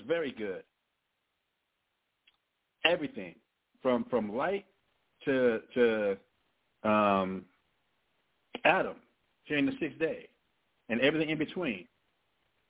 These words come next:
he saw that it was very good. So the different orders, uh, that, that would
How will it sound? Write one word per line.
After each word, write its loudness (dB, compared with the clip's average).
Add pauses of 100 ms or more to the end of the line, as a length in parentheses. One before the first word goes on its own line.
(200)
he 4
saw 2
that 0
it -2
was -2
very -2
good. 0 (1500)
So 4
the 6
different 0
orders, 4 (1160)
uh, 4
that, 2
that -2
would -2